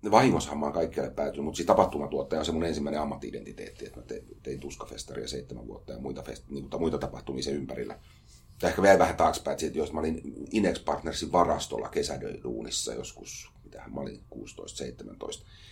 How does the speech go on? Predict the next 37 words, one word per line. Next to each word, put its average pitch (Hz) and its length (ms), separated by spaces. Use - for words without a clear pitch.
Ja - 60
se 78 60
oli 82 100
niin 104 180
pöhköä 73 360
hommaa, 76 320
että 69 120
mä 71 40
päätin, 71 240
että 67 100
seuraavan 78 340
kesän 64 280
mä 67 80
niinku 67 200
elän 69 200
keikkaduuneilla. 52 760
Buukkasin 76 380
itteni 71 220
joka 78 220
ma-, 80 120
kaikille 87 320
mahdollisille 73 360
keikoille. 69 540
Ja 85 60
sit, 92 180
sit 90 140
tuli 80 140
niinku, - 340
se - 80
oli 76 100
niinku 71 140
ensimmäinen. 55 440
Et - 100
olen, 67 260
olen 76 180
tehnyt 82 220
har-, 87 200